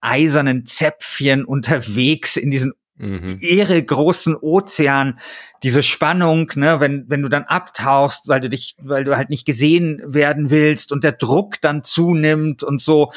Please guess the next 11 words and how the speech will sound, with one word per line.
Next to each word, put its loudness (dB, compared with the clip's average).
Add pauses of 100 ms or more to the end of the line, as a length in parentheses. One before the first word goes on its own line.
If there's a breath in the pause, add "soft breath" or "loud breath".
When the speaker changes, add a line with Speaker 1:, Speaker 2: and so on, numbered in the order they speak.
(260 loud breath)
Speaker 1:
und -4
dann 0
ganz -2
leise 2
einer -2
so 0
sagt 0
so, 2 (1040)
„Siebzig -8
Meter, -4 (300)
Speaker 2:
<laughs> -4